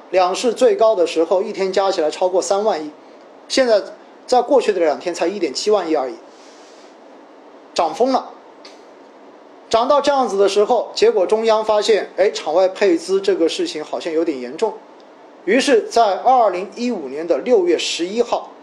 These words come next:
证监会发了一个文，关于彻查场外配资以及券商homos接口的切断券商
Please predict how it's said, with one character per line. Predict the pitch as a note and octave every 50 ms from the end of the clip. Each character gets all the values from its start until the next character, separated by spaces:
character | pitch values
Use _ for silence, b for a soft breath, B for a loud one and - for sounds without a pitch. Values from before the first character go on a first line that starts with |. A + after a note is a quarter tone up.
| - - - - - - - - - - - - - - - - - - - - - - - - - - - - -
证 | - B3 B3+ A#3
监 | A3+ A3+ A#3
会 | A3+ B3 G#3
发 | - - - A3 A3+
了 | A#3 G3+ D#3
一 | C#3 C#3 D#3
个 | - F#3+
文， | D#3+ C3+ C3+ C3+ D3 F#3 G3 - - - - - - - - - - - - - - - - - - - - -
关 | A3+ A#3+ B3 G#3+
于 | F#3+ G3+ G3
彻 | - - - - D#4 C#4+ A#3 F3+ C#3+
查 | B2 - - C#3+ C#3+ E3
场 | - - - D#3+ B2 B2 C3+
外 | F3+ G3+ F3
配 | - - - G#3+ F3 D3
资 | - - E3+ F3+ F#3 - - - - - - - - -
以 | E3+ F3 F3 E3
及 | C#3+ - E3+ G3+ G#3
券 | - - - - G3+ F3+ D#3+
商 | - - F#3 F#3 F#3+
homos | - - A3 A3 G#3+ F#3 D#3 C3+ - -
接 | - - A3+ B3 B3+
口 | - - - B2 G#2 -
的 | - - - - - - -
切 | - - - A#3 A#3+
断 | A#3 A#3 G#3 F3+ - - - - - -
券 | - - C4 A3+ F#3+ E3
商 | - F#3+ F#3+ G3 - -